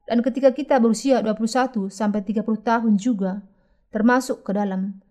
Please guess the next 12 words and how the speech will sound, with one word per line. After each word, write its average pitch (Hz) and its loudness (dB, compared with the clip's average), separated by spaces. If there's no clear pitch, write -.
segala 220 2
dosa 214 -2
dunia. 202 0
Dan 226 4
karena 247 4
itu, 196 -4
dosa-dosa 226 0
itu 214 -2
juga 214 2
ditanggungkan 233 2
kepada 196 -4
Yesus. 220 -4